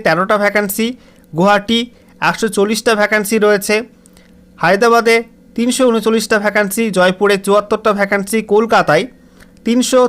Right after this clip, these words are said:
তিপ্পান্নটা ভ্যাকান্সি রয়েছে, লখনৌতে বলা হয়েছে বাহাত্তরটা ভ্যাকান্সি, মুম্বাইতে তিনশো চারটি ভ্যাকান্সি রয়েছে, এরপরে পুনেতে নটা ভ্যাকান্সি, রাঁচিতে একশো আটত্রিশটা ভ্যাকান্সি, তিরুবনন্তপুরম সেখানে পঁচাত্তরটা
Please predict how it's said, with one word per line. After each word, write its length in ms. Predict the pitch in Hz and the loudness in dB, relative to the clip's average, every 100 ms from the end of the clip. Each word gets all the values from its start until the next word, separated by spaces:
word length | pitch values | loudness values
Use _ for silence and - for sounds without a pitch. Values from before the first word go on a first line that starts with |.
| 247 | -2
তিপ্পান্নটা 480 | 196 220 220 226 208 | -4 0 0 0 0
ভ্যাকান্সি 360 | 202 202 196 214 | 0 -2 -2 0
রয়েছে, 260 | 202 196 214 214 - 151 | 2 0 -4 -10 -8 0
লখনৌতে 500 | 170 180 220 247 247 240 | 0 0 0 0 2 2
বলা 160 | 196 196 202 | 2 2 2
হয়েছে 300 | 180 - 202 330 - - _ _ - 147 | 0 -2 -4 -4 -14 -20 _ _ -10 0
বাহাত্তরটা 460 | 170 196 233 226 226 | 2 2 0 0 0
ভ্যাকান্সি, 380 | 214 220 214 247 220 | 2 0 -2 -2 0
মুম্বাইতে 480 | 190 196 214 208 202 214 | 0 2 2 2 0 -2
তিনশো 240 | 202 185 202 196 | -2 -4 -2 0
চারটি 260 | 170 - 226 | -2 -2 -2
ভ্যাকান্সি 360 | 208 208 202 214 202 | -2 -2 -2 0 2
রয়েছে, 260 | 196 196 240 - - - - - - 185 | 0 0 -4 -6 -20 -20 -20 -20 -2 0
এরপরে 260 | 190 214 220 | 2 0 0
পুনেতে 280 | 220 240 240 233 | -2 0 0 0
নটা 200 | 185 202 208 | 2 0 0
ভ্যাকান্সি, 400 | 214 214 208 240 202 | 0 0 -2 -2 0
রাঁচিতে 340 | 160 185 202 208 | 0 -2 -2 0
একশো 160 | 175 196 160 | 0 0 0
আটত্রিশটা 380 | - 202 208 208 | -2 -6 -2 0
ভ্যাকান্সি, 380 | 196 208 202 233 247 - - | 0 -2 -2 -4 -6 -16 -10
তিরুবনন্তপুরম 880 | - 240 247 233 226 233 226 220 220 285 - - - - | -2 0 2 2 2 0 0 2 2 0 -8 -20 -12 -4
সেখানে 260 | 202 214 196 | 0 0 0
পঁচাত্তরটা 480 | 180 202 202 226 226 | 0 0 -2 -2 -2